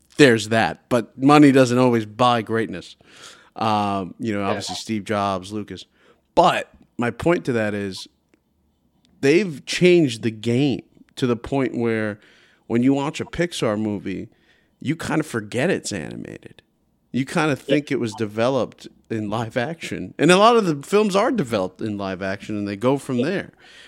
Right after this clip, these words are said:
Speaker 1: and they figure out. So again, it's important you understand the language of, of movie making, um, before you
Speaker 2: Yeah.
Speaker 1: start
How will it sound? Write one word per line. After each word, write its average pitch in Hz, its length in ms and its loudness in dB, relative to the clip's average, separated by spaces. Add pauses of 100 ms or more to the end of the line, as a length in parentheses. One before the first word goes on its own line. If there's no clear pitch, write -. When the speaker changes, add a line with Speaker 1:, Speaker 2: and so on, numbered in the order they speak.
(100)
Speaker 1:
and 107 160 -4
they 104 100 -4
figure 107 340 -6
out. 98 140 -6 (220)
So 139 460 0 (300)
again, 131 400 0 (140)
it's 135 220 0
important 143 460 0
you 135 100 2
understand 127 500 -2
the 104 40 -6
language 107 640 -2
of, - 300 -12
of 101 420 -8
movie 123 320 -4
making, 82 480 -12 (500)
um, 90 520 -4
before 113 360 -4
you 98 160 -8
Speaker 2:
Yeah. - 80 -8
Speaker 1:
start 110 380 -4